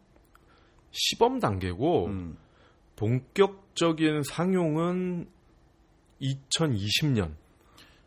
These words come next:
Speaker 1: 그러니까
Speaker 2: 이천이십 년.
Speaker 1: 지금 십사 년이죠.
Speaker 2: 아, 육 년
Speaker 1: 그러니까
Speaker 2: 남았네.
Speaker 1: 육 년
Speaker 2: 네.
Speaker 1: 남았고, 이 상용 전에 이제 어떤 국제 표준이나
Speaker 2: 음, 음.
Speaker 1: 요런 게 세팅이 돼야 되잖아요.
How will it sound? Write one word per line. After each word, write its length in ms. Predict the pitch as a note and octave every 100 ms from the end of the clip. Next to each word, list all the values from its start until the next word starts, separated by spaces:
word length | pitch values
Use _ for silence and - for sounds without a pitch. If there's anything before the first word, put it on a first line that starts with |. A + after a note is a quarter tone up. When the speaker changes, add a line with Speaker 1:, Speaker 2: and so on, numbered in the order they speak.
| _ A#2 G#2+ _ -
Speaker 1:
그러니까 220 | A#2+ A2+
Speaker 2:
이천이십 460 | F#2 F#2 G#2 - G2+
년. 100 | A2
Speaker 1:
지금 240 | C3+ C#3+
십사 440 | B2 F3+ - - D3
년이죠. 400 | D#3+ A#2+ F#2 F#2
Speaker 2:
아, 40 |
육 80 | F2+
년 120 | A#2+
Speaker 1:
그러니까 220 | B2 G2
Speaker 2:
남았네. 160 | G2+ G#2+
Speaker 1:
육 60 | A2+
년 120 | B2
Speaker 2:
네. 60 | A2+
Speaker 1:
남았고, 880 | E2+ F#2 F2+ E2 C#3+ C3 G2+ E2+ - _ - - - - _ _ -
이 180 | A#2+ A#2+
상용 480 | D3+ G3+ A3+ G#3+
전에 440 | C3+ A2 A#2+ C#3 B2+ G2+
이제 560 | F#2+ G2+ G2+ F#2+ F#2+ F#2 -
어떤 580 | - - - A2 G2+ G2
국제 540 | - C3 - - D3 C#3
표준이나 800 | - G#3+ A#3 G#3+ A#2+ G2 E2+ F2
Speaker 2:
음, 40 | B2
음. 400 | G#2 F#2+ E2+ D#2+
Speaker 1:
요런 240 | C#3+ G3+
게 400 | F3 A#2+ G2 F#2 E2+ -
세팅이 500 | - F#3 G3+ C4 A#3+
돼야 200 | G#2 G2
되잖아요. 480 | F#2 E2+ D#2+ D#2